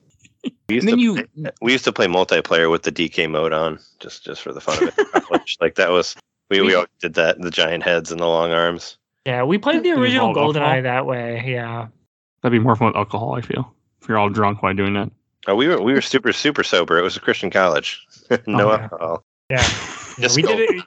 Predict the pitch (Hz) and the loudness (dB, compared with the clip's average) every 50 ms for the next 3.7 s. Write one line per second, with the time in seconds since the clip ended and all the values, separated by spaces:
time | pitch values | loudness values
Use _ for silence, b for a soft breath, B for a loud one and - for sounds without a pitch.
0 | - 180 175 156 151 143 131 127 135 151 175 190 175 185 202 190 220 214 220 208 | -4 -4 -4 -2 -2 -4 -2 0 0 0 0 0 0 -2 0 0 0 0 0 0
1 | 196 180 170 156 156 170 180 165 165 151 139 127 127 123 123 120 123 123 127 127 | 0 0 0 2 2 2 2 2 0 0 0 0 0 -2 -2 -4 -4 -4 -2 -2
2 | 127 131 131 131 131 131 131 127 127 131 127 127 123 135 143 135 131 127 123 123 | -4 -4 -4 -4 -2 0 0 2 2 2 2 2 0 -2 -2 -4 -4 -4 -2 -2
3 | 127 127 123 123 113 107 - - - - - - 135 113 | 0 0 0 -2 -4 -6 -6 -6 -6 -2 0 2 2 2